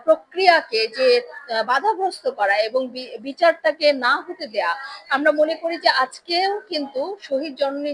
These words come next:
জাহানারা ইমাম খুবই প্রাসঙ্গিক আমাদের দেশে, কারণ যুদ্ধাপরাধীদের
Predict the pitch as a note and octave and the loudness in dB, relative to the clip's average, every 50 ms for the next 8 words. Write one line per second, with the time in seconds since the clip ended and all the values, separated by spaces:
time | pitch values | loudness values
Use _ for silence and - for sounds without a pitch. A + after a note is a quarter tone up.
0 | - B3 A#3 - C4 C#4+ C#4+ C#4+ C#4 C#4+ C#4+ D4+ G#4 - - - - - - - | -8 -10 -10 -10 -6 -4 -4 -2 -2 -4 -6 -6 -8 -14 -20 -20 -20 -20 -20 -18
1 | - E5 - - - - _ _ - - F4 F#4 G4+ A4 A4 A4 G4+ F4 F4+ - | -16 -16 -16 -18 -20 -20 _ _ -6 -2 0 2 4 4 4 4 2 2 2 2
2 | - F#4+ E4+ D#4+ E4 E4+ F#4 G4+ - - - - B3+ B3+ C4+ C4 C#4 C#4+ B3 A3+ | -2 -4 -2 -2 -2 -4 -6 -8 -8 -14 -8 -4 -2 0 0 2 2 0 0 0
3 | C4+ C4 - - D#4+ F4+ A4+ - _ _ _ _ _ _ - C#4 C#4 C#4+ D4 C#4 | 0 -2 0 -2 -4 -4 -6 -8 _ _ _ _ _ _ 0 2 4 4 2 2
4 | C#4+ C#4+ C4+ B3 D4+ E4 E4 D#4+ D#4 D4 E4 E4 D#4 | 0 -4 -4 -2 -2 4 6 6 6 6 4 -4 -4